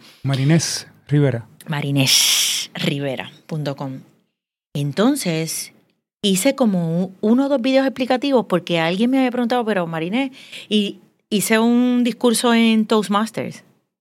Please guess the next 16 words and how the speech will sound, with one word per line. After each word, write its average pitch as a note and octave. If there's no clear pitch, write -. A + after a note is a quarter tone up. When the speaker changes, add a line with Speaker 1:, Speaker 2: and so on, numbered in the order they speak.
Speaker 2:
porque E3+
hay F3+
un G3+
proyecto G#3+
sobre D#3+
la D3+
visión. D3+
Y G3
eso G#3
durante D#3+
todo D#3+
el A3
año, C4
sin D#3+
darme A#3+
cuenta, A#3+